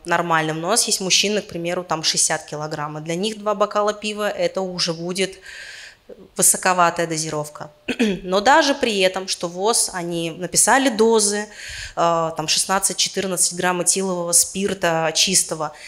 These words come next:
но всё равно они говорят, даже вот эта безопасная доза не должна приниматься каждый день. Вы всё равно делаете перерывы. То есть у вас есть неделя, семь дней, вы потребляете алкоголь только три или только четыре. Вы делаете отдых.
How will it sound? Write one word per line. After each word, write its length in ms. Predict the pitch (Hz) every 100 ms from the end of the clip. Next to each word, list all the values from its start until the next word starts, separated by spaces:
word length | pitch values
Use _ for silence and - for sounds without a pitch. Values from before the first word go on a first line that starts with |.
| - - -
но 640 | - 196 202 202 202 196 -
всё 160 | - 208
равно 260 | 196 226
они 160 | 220 185
говорят, 320 | 180 170 165
даже 480 | 180 190 175 165 160
вот 140 | 170 170
эта 120 | 180
безопасная 520 | 175 170 170 170 175
доза 280 | 170 233 214
не 100 | 175
должна 380 | 175 180 185 185
приниматься 560 | 185 160 160 160 -
каждый 380 | 156 156 151 156
день. 240 | 147 147 151 _
Вы 80 | 180
всё 180 | 165 185
равно 240 | 185 190
делаете 480 | 196 170 170 170 170
перерывы. 540 | 165 170 170 180 160 156 -
То 80 |
есть 120 | 185 -
у 40 |
вас 180 | 180 175
есть 160 | 240
неделя, 460 | 208 202 185 180 190
семь 320 | 190 - 165
дней, 420 | 160 165 190 214 _ _ _ _ -
вы 240 | 175 165
потребляете 560 | 160 175 165 170 160 160
алкоголь 380 | 160 165 175 208
только 340 | 175 170 180
три 340 | - - 151 156 _ -
или 140 | 170
только 340 | 160 160 175 -
четыре. 540 | - - - 160 151 -
Вы 80 | 165
делаете 540 | 156 165 208 208 208 -
отдых. 520 | - 180 175 170 -